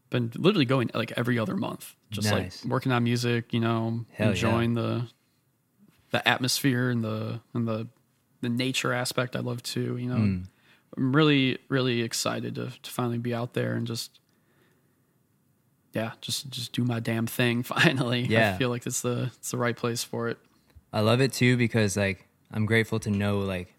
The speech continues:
Speaker 2: a decent amount of people you're about to be brushing
Speaker 1: Mm-hmm.
Speaker 2: shoulders with, and they are all, like, I got to sit in the room with Mersive and Calvin. Like,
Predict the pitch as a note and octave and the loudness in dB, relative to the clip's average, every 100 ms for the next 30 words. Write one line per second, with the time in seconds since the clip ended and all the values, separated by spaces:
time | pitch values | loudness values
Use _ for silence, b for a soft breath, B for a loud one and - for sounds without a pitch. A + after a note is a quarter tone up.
0 | _ _ _ _ _ _ - A#2+ G#2+ B2 | _ _ _ _ _ _ -6 -4 2 2
1 | A#2+ A#2 G#2+ G#2 A2+ G#2 G2 G2 G2 F#2+ | 4 4 4 2 0 0 0 0 -2 -2
2 | G2+ F#2 G2+ - G2 - G#2 G#2 F#2+ G2 | -4 -2 0 0 -2 0 0 -2 -4 -4
3 | F#2+ - A2+ A2+ A#2+ A#2 B2 F#2+ A2 A#2+ | -6 -2 4 6 8 8 6 6 6 6
4 | A#2+ B2+ B2+ D#3 E3 D3+ D#3+ D3 C#3 C#3 | 6 4 6 6 6 4 4 6 6 4
5 | C3+ A2+ G#2 A#2 A#2+ A2+ A2 G#2+ G#2 F#2+ | 4 2 2 2 0 0 4 4 2 0
6 | G#2 G#2 | -2 -2